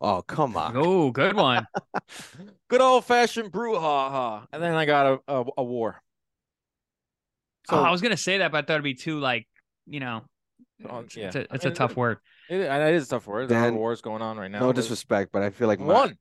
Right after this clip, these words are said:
Speaker 3: One match?
Speaker 1: I feel like my list is better than yours.
Speaker 3: What's
Speaker 1: And
Speaker 3: your
Speaker 1: I'm
Speaker 3: list?
Speaker 1: No, but we're gonna go with Chris first. Chris, what's yours list?
Speaker 2: Um, I got, I had scrap,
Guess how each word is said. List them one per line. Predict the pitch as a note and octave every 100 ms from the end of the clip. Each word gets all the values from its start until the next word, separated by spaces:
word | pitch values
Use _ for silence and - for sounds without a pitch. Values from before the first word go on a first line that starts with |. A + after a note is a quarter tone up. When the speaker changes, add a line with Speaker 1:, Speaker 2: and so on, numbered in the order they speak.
| _
Speaker 3:
One | A#2 C#3 F#3
match? | D#3+ F#3+ -
Speaker 1:
I | A#2+
feel | - C#3
like | A#2+
my | A#2 A2+
list | A2 G#2+ -
is | F2+
better | E2+ F#2 E2
than | D#2
yours. | E2 -
Speaker 3:
What's | C#3+
Speaker 1:
And | G#2+
Speaker 3:
your | E3
Speaker 1:
I'm | D#3
Speaker 3:
list? | G#2+ - -
Speaker 1:
No, | C3+
but | B2+
we're | A#2
gonna | B2+ B2+
go |
with | A#2 -
Chris | F#2+ -
first. | D#2+ -
Chris, | G2 -
what's | F#2+
yours | F#2 E2+
list? | - - _ _ _ _ _ _ _ _ _
Speaker 2:
Um, | C3+ B2+ B2 A#2+ A#2+ B2 - _ _
I | C3
got, | C3+ F3+ -
I | D#3
had | C3+ C3+
scrap, | - D3+ D#3